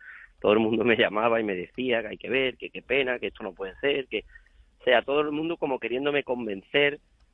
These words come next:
de que sin Sevilla y sin Madrid la temporada iba a ser muy difícil, muy cuesta arriba. Curiosamente ha sido la temporada más importante de mi vida.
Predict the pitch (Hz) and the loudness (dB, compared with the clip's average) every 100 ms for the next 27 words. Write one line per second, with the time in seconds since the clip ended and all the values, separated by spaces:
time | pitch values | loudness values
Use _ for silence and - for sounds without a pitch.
0 | _ - 113 117 110 - 110 110 110 104 | _ -14 -2 2 2 0 -2 0 2 0
1 | 104 98 - 110 - 110 131 135 139 135 | 0 -4 -6 -4 -2 0 2 0 -2 0
2 | 127 123 139 135 131 117 107 113 123 127 | 0 2 2 0 0 -2 0 2 0 -2
3 | 117 120 117 113 110 104 - 190 117 113 | -4 -2 -4 -4 -8 -8 -8 -10 -8 -8
4 | 113 110 - 101 165 127 _ _ _ _ | -4 -4 -4 -6 -8 -12 _ _ _ _
5 | _ _ _ _ - 127 135 147 143 147 | _ _ _ _ -2 2 2 2 0 0
6 | 147 135 139 127 123 113 117 120 113 113 | -2 -2 0 0 -2 0 2 2 -2 -8
7 | 123 107 104 110 107 101 98 98 143 85 | -6 -6 -4 -6 -6 -6 -4 -4 -4 -6